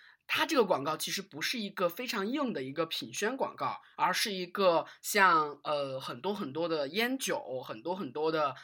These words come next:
N G O，还有很多很多的联合国类型的这样一个组织和跨国公司，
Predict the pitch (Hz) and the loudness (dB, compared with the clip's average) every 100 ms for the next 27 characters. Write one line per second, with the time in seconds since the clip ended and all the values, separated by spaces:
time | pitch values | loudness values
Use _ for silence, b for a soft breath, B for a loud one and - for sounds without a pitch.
0 | B 202 226 214 214 214 220 220 - 160 | B -2 0 0 2 2 2 0 -2 -4
1 | 156 131 104 160 170 131 147 151 139 135 | -4 -8 -6 -6 -6 -8 -6 -2 -4 -4
2 | 151 208 196 143 139 226 208 139 127 139 | -8 -6 -6 -4 -2 -2 -2 -6 -8 -6
3 | 165 156 151 175 139 - - 131 139 135 | -4 -4 -8 -10 -10 -12 -8 -8 -8 -10
4 | 139 180 160 170 196 202 214 | -4 -2 -2 -4 -4 -2 -2